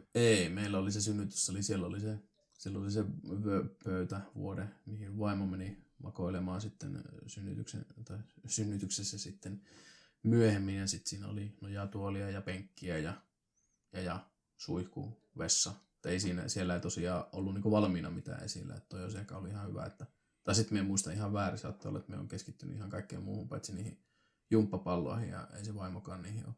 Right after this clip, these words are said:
keskittynyt, niin todennäköisesti niitä ei siellä ole ollut, koska me <laughs> en ainakaan ite muista tällaista, eikä vaimokaan niistä missään vaiheessa puhunut.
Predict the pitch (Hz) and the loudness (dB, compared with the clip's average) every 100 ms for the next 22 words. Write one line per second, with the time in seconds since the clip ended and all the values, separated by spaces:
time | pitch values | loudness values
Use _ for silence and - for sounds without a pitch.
0 | _ - 98 110 - 104 101 101 104 - | _ -6 -4 -4 -6 -6 -4 -6 -6 -6
1 | - 101 110 - 101 104 95 110 95 - | -6 -4 -4 -4 -4 -2 -2 -2 -2 -4
2 | - 90 - - - - 104 - - - | -6 -6 -6 -6 -8 2 4 4 2 -4
3 | 107 113 110 101 104 98 107 98 - - | -2 0 -2 -4 -2 -2 -2 -2 -6 -8
4 | - - - - - - - - 50 - | -8 -10 -14 -16 -12 -12 -12 -12 -8 -8
5 | - 98 - - 110 - _ _ - - | -4 -2 -2 -2 -8 -10 _ _ -20 -20
6 | - - - _ _ _ _ 127 123 113 | -20 -20 -20 _ _ _ _ 8 10 10
7 | 101 104 104 | 8 6 4